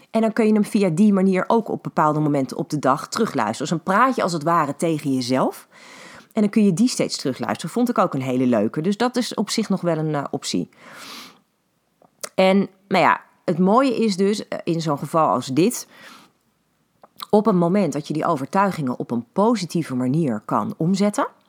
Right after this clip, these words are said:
dan ga je ook daar weer een hele mooie meerwaarde van zien. Net als wat ik zei, dat als, als iemand jou kan helpen, dat je die, dat die persoon daar ook gelukkiger van wordt. Dat is toch gewoon fantastisch.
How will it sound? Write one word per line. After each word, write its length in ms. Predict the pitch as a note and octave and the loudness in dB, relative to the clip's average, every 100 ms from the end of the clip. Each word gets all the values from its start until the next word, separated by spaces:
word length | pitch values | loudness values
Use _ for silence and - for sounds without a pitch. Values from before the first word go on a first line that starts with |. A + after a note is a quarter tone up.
| _ _ - - - - | _ _ -20 -20 -18 -16
dan 140 | - C3+ | -8 -6
ga 280 | - A3+ C#4+ | -2 0 2
je 120 | C4 | 2
ook 240 | - G3 D3 | 2 0 2
daar 240 | F#3 A#3 | 0 2
weer 180 | F#3+ D#3 | 0 -2
een 80 | D3+ | 0
hele 240 | F3+ F#3+ | 0 0
mooie 280 | E3 D3 C#3 | 0 0 2
meerwaarde 420 | E3 G3+ C3+ A#2+ | 2 2 0 -2
van 100 | C3+ | -4
zien. 160 | C3+ C#3 | -2 0
Net 140 | F#3+ | 0
als 80 | G#3 | 0
wat 140 | G3+ | -2
ik 100 | F3 | -2
zei, 220 | - F#3+ | 0 2
dat 160 | C#3+ D3 | 2 0
als, 260 | D3 - - | -4 -6 -6
als 200 | D3+ - | -6 -2
iemand 380 | A3+ C4 F3+ | 0 2 2
jou 220 | E3+ F3 F#3+ | 2 0 0
kan 160 | B2+ | -2
helpen, 320 | C3+ D3 G#3+ | 0 0 2
dat 180 | G#3+ G3 | 0 -2
je 100 | F#3 | 0
die, 200 | D#3 A#3+ | 0 0
dat 160 | - G3 | 0 -2
die 100 | C4 | 0
persoon 320 | B3 A3 G3+ | 0 2 2
daar 140 | F#3+ - | 4 2
ook 140 | - | 0
gelukkiger 420 | - F3 D3 C#3 | 2 2 0 -4
van 180 | C3 B2 | -6 -6
wordt. 260 | G#2+ - - - | -6 -8 -16 -16
Dat 220 | - A#3+ - | -6 -6 -2
is 260 | C4 C4 | -2 0
toch 200 | - B3 | 0 -2
gewoon 260 | - G#3 G#3+ | 2 2 2
fantastisch. 680 | F#3+ F#3 A#3+ - A2+ C#3 - | 0 0 -2 -2 -2 -4 -6